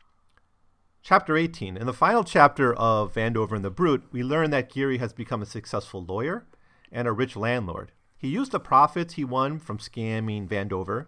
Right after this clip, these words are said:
to buy various properties near the factory, which he rents out to, to workers there.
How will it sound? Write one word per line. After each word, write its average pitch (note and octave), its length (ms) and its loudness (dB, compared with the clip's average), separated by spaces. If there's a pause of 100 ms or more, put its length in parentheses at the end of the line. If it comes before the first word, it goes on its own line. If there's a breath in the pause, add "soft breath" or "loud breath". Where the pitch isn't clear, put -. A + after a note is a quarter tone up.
to G#2 80 -10
buy G2+ 320 -2 (400 soft breath)
various A#2 240 -2
properties A2+ 540 2
near G#2 140 -4
the - 80 -12
factory, G#2 500 -4
which G2+ 200 -6
he G#2+ 80 -4
rents G#2 280 -2
out G#2 280 2 (140)
to, F2+ 560 -8 (180)
to G#2+ 100 -10
workers G#2 460 -4
there. F2 240 -12